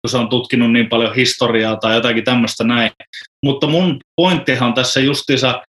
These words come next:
sanoa, että meillä kaikilla on nyt niitä omia osaamisalueita. Joku tuntee jotakin,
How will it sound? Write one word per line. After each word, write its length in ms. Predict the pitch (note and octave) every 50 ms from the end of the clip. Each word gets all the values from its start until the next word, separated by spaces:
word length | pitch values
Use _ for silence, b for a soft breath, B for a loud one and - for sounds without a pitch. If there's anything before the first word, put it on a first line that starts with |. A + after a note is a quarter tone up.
| _ -
sanoa, 260 | - D#3 D3 D3 C#3+
että 160 | C3+ - C#3
meillä 200 | C3+ C#3 C#3+ C#3
kaikilla 560 | C3+ - F3 F#3+ G3 F3 C#3+ D3 C3+ B2 A#2 A2
on 140 | A#2+ B2
nyt 140 | B2+ B2 A#2
niitä 240 | B2+ A#2+ A2+ B2+ A2+ -
omia 380 | - E3 E3+ D#3+ D3+ C3+ B2+ A#2
osaamisalueita. 920 | A2 C3 C3+ D3 C#3 A#2+ A2+ G#2 - - - C3 C3 C3 A#2+ A2+ G#2+ -
Joku 300 | B2 D3 D3+ - E3 C#3+
tuntee 460 | - C#3 C#3+ C#3+ C3+ B2+ C3+ C3 B2+
jotakin, 440 | B2+ C3 C3 D3 C3+ B2 - C3 A#2